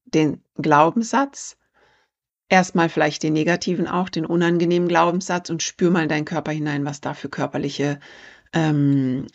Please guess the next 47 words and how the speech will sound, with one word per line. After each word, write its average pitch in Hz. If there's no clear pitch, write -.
Empfindungen 160
kommen. 180
Der 135
Bauch 160
wird 147
eng 143
oder 139
der -
Bauch 143
fängt -
an 139
zu 156
grummeln 151
oder 143
vielleicht, 139
ähm, 143
zieht -
sich 147
der 143
Hals 147
zusammen 135
oder 139
du -
spürst -
einen 135
Druck 143
im 156
Herzen. 151
Das 185
ist 196
etwas, 190
woran 165
du 156
arbeiten 143
darfst. -
Das 160
wäre 180
das, 233
was 185
ich 170
dir 185
als -
aller-, 180
allererstes 165
eigentlich 156
empfehlen 151
würde. 147